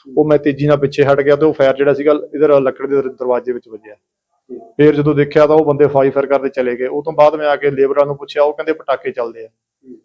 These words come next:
Speaker 1: ਪਰ ਜਦੋਂ ਅਸੀਂ ਬਾਅਦ 'ਚ ਆ ਕੇ ਗੇਟ ਦੇਖੇ, ਕੈਮਰੇ ਚੈੱਕ ਕੀਤੇ, ਬਾਅਦ 'ਚ ਸਾਰੀ ਸਰਚ ਕੀਤੀ, ਸਾਨੂੰ ਅੱਠ ਦੇ ਕਰੀਬ ਖੋਲ ਮਿਲੇ ਨੇ, ਨਾਈਨ ਐਮ ਐਮ ਦੇ ਪਿਸਟਲ ਦੇ ਨਾਲ ਫਾਇਰਿੰਗ ਹੋਈ ਹੈ।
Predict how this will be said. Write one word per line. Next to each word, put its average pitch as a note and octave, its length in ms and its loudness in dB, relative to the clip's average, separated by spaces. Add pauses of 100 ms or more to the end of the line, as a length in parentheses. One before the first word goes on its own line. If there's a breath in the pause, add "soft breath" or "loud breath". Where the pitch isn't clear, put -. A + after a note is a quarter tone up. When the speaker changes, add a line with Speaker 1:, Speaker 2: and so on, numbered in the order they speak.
(100)
Speaker 1:
ਪਰ C#3+ 300 4
ਜਦੋਂ C#3+ 220 -4
ਅਸੀਂ D3 140 -4
ਬਾਅਦ C3+ 340 2
'ਚ E3 60 -2
ਆ D#3 60 4
ਕੇ D#3 120 -2
ਗੇਟ C#3 260 2
ਦੇਖੇ, C#3 440 -2
ਕੈਮਰੇ C#3 380 -2
ਚੈੱਕ C#3+ 200 -2
ਕੀਤੇ, C#3 380 -4
ਬਾਅਦ C3+ 260 4
'ਚ C#3+ 120 -6 (500)
ਸਾਰੀ C#3 260 0
ਸਰਚ B2+ 240 -6
ਕੀਤੀ, B2 400 -10 (300)
ਸਾਨੂੰ C#3 320 2
ਅੱਠ C#3 160 0
ਦੇ C#3 120 0
ਕਰੀਬ C#3+ 280 0
ਖੋਲ C3+ 240 0
ਮਿਲੇ C3+ 200 0
ਨੇ, C#3 100 -4
ਨਾਈਨ C3+ 300 -2
ਐਮ C3+ 120 -6
ਐਮ C3+ 140 -6
ਦੇ C3+ 60 -2
ਪਿਸਟਲ C3+ 320 -6
ਦੇ C3+ 80 -4
ਨਾਲ A#2+ 320 -2
ਫਾਇਰਿੰਗ B2 280 -8
ਹੋਈ A2+ 200 -16
ਹੈ। - 40 -20